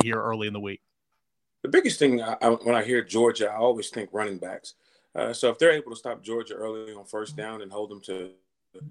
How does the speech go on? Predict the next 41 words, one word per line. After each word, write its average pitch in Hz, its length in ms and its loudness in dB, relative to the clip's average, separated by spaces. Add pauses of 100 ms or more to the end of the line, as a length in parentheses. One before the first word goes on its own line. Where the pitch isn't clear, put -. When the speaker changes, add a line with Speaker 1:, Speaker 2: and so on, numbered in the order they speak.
(340)
Speaker 2:
to - 120 -10
small 113 280 0
games, 110 460 -6 (340)
gains 113 260 0
of 98 220 -6
two 123 200 -10
to 113 40 -6
three 113 220 -6
to - 40 -16
four 110 200 -2
yards, 107 340 0
that's 117 140 -6
a 98 40 -14
big 98 220 -6
win 104 240 -6
because 98 260 -10
now, 110 280 -6 (360)
uh, 101 60 0
you're 107 160 -4
getting 113 180 2
them 107 100 -6
behind 104 300 -6
the 95 60 -4
chains. 104 280 -4
But 98 140 -2
if 95 100 -10
you're 156 140 2
allowing 120 280 2
them 110 100 -4
to 104 80 -14
get 107 200 -18
seven, 104 380 -4
eight, 110 240 -12
nine, 107 220 -10
ten 107 120 -14
yards 104 220 -8
a - 60 -18
clip - 240 -6
on 95 80 -8
first - 260 -6
down, 107 200 -6